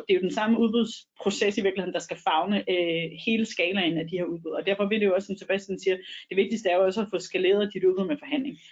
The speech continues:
Det kan godt være, at I, du har et udbud med forhandling, hvor det, vi egentlig gerne vil være sikre på, for eksempel, det er, at vi får tilbudsgiverne gjort, øh, vi er sikre på, at vi får konditionsmæssige bud, vi er sikre på, at vi forstår deres løsning, vi er sikre på, at vi forstår deres prissætning.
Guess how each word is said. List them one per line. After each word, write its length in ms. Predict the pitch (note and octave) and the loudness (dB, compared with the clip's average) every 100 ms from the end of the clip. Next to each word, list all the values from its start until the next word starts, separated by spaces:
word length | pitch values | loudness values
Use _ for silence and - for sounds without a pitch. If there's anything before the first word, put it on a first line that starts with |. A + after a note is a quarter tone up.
| _ | _
Det 80 | A3 | -4
kan 100 | A3+ | 0
godt 180 | A3 G#3+ | 2 4
være, 280 | G3+ G3+ F#3 | 4 2 2
at 120 | E3+ | 0
I, 300 | - F#3 F3 E3+ | 0 -2 -4 -6
du 60 | E3+ | -4
har 80 | F#3+ | 0
et 60 | F#3+ | 2
udbud 180 | G3+ G3 | 2 -2
med 100 | E3 | -4
forhandling, 380 | - G3+ G#3+ G3 | -6 -4 0 0
hvor 120 | F3 | 0
det, 220 | G#3 G#3 | -2 0
vi 100 | G3+ - | 0 -2
egentlig 320 | G#3 G#3 G3+ - | -2 0 0 -2
gerne 200 | F#3 F3 | -2 -2
vil 100 | F3+ | -2
være 100 | D#3+ D3 | -2 -2
sikre 160 | A3+ G#3 | -2 0
på, 160 | F#3+ - | -2 -4
for 60 | |
eksempel, 260 | E3 E3 D#3+ | -8 -10 -4
det 120 | F3+ | 0
er, 140 | E3+ G3 - | 2 0 -2
at 60 | D3+ | -6
vi 80 | F3 - | -12 -12
får 80 | |
tilbudsgiverne 600 | E3 G3 F#3+ F#3 F3 E3 D3 - _ _ F#3 | -4 -2 -2 -4 -6 -4 -4 -6 _ _ -14
gjort, 240 | - E3 - - | -4 -4 -4 -6
øh, 120 | D#3+ | -8
vi 40 | E3 | -4
er 40 | |
sikre 160 | E3+ F#3 | -2 -2
på, 120 | F#3 | -2
at 60 | D#3+ | -4
vi 80 | D3+ | -6
får 100 | D#3 | -10
konditionsmæssige 720 | - D3+ - B3+ B3+ A3 G3+ | -6 -4 2 4 4 2 2
bud, 260 | A3 A3 - - - | 2 0 -2 -12 -6
vi 60 | F#3+ | -4
er 40 | - | 0
sikre 180 | G3 F#3+ | 0 2
på, 60 | |
at 100 | F3+ | 0
vi 100 | G3 G#3+ | 0 0
forstår 520 | G3+ - F3+ F3 - _ | -2 2 2 2 -4 _
deres 300 | A3+ A#3+ B3+ | 0 0 2
løsning, 440 | A#3 A#3+ A#3+ G#3 G3+ - - | 0 0 0 -2 -4 -8 -4
vi 60 | |
er 40 | F#3 | 0
sikre 180 | G3+ | 2
på, 200 | F#3+ F3+ F3+ | 4 2 0
at 160 | F3 D3 | -4 0
vi 160 | G#3 G3+ | 0 0
forstår 500 | F#3+ F3+ E3 E3 - | 0 2 2 0 -2
deres 260 | C#3+ D3 - - - | -2 -2 -4 -16 -2
prissætning. 540 | D4+ - - - C#4+ | -2 0 -4 -4 -6